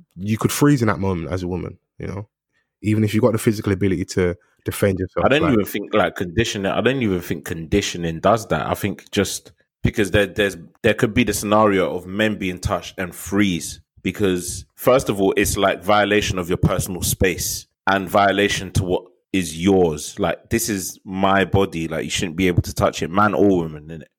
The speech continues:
Speaker 1: Yeah, of course. But I was just saying conditioning
Speaker 2: So I
Speaker 1: on
Speaker 2: don't
Speaker 1: a,
Speaker 2: even
Speaker 1: on a level of, there's, uh, small scenarios, men and women I've spoken to who,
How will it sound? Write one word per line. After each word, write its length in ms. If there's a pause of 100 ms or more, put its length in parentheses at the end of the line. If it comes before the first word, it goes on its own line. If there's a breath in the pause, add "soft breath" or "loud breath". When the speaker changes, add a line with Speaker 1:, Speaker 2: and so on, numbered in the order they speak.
(140)
Speaker 1:
Yeah, 300 (140)
of 80
course. 340 (440 soft breath)
But 80
I 20
was 80
just 100
saying 140
conditioning 480
Speaker 2:
So 60
I 20
Speaker 1:
on 80
Speaker 2:
don't 80
Speaker 1:
a, 60
Speaker 2:
even 140
Speaker 1:
on 60
a 60
level 320
of, 280 (380 soft breath)
there's, 260
uh, 120 (180)
small 340
scenarios, 320
men 160
and 100
women 80
I've 60
spoken 340
to 180
who, 320